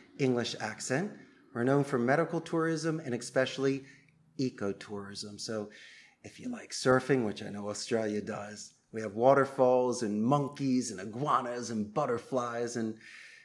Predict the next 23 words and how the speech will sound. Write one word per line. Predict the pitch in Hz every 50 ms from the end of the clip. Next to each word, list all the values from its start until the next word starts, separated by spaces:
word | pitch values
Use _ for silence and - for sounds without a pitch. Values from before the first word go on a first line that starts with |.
| _ _ -
it's | 147 139 -
just | - 165 - -
a | 143
wonderful | 123 127 135 131 131 131 - 139
place | - - - 123 120 123
to | 123 113
visit. | 104 117 117 110 107 117 117 117 113 113 - _ _
I'm | - 117 120 123 127 123
here, | 117 127 123 123 123
your | 120 120 113
friend. | 113 - 127 120 120 123 123 120 120 -
I | 117 110
got | 107 107 107
a | 107 104 - - -
thousand | 120 117 117 117 117 113 107 117 117 110 104
suggestions | - 113 101 - 113 104 101 - - 104 -
for | - 110
you | 107 107 107
and | 107 104
your | 104 104 101
audience. | 101 104 101 101 101 104 101 95 -
And, | 104 95 95 95 90
uh, | 98 98 101 98